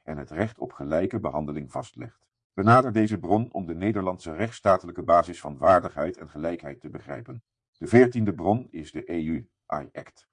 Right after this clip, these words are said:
In het artikel wordt gezegd dat kunstmatige intelligentie niet los mag worden gezien van grondrechten, democratie en rechtsstaat.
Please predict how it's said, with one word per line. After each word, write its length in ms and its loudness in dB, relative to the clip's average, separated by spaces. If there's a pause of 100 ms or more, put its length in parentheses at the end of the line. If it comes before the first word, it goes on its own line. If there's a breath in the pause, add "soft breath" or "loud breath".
(120)
In 140 6
het 120 6
artikel 380 4
wordt 200 2
gezegd 340 -2
dat 160 -2
kunstmatige 580 4
intelligentie 640 -4
niet 160 -2
los 240 2
mag 180 0
worden 300 0
gezien 300 -8
van 160 -10
grondrechten, 640 -4 (360)
democratie 720 -6
en 160 -14
rechtsstaat. 580 -12